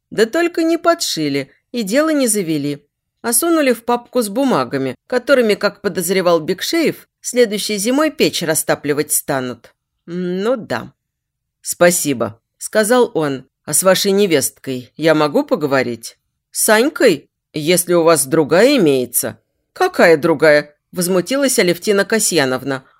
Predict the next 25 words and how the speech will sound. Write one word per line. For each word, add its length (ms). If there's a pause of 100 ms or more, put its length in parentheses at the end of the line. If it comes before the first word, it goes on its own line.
(140)
«Одна 440
у 40
меня 260
невестка. 680 (240)
Чай 260
мы 160
не 140
нехристи 540
какие. 520 (320)
А 140
чего 320
с 120
нею 220
говорить? 480 (320)
Она-то 380
тихая, 580 (160)
дурковатая 720
стала. 480 (140)
Небось, 420
отшиб 460
ей 140
Гришка 440
чего. 540 (320)
И 100
брюхатая. 920